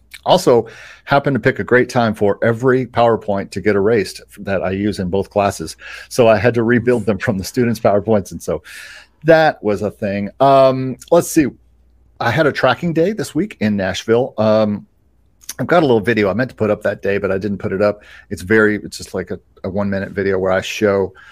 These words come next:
working with Listen To, which is a really cool thing that they can, uh, stream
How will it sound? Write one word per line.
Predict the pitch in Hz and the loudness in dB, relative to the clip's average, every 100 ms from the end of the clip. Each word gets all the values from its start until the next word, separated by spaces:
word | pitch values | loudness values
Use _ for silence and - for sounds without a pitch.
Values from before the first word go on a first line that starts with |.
| - - 110 | -20 -10 0
working | 123 131 135 113 | 2 2 0 2
with | 110 104 101 | 4 2 2
Listen | 117 143 160 151 | 0 0 0 0
To, | 160 165 170 | 2 4 4
which | 131 101 | 2 0
is | 101 98 | -4 -2
a | |
really | 98 110 113 107 | 0 2 0 0
cool | - 117 113 | -2 0 0
thing | 117 110 | 0 0
that | 104 95 - | 0 -2 -2
they | 101 | -4
can, | 95 101 98 90 _ _ - - | -2 -2 -4 -6 _ _ -20 -12
uh, | 92 92 - - | -8 -6 -8 -8
stream | - - 123 123 | -8 -2 0 0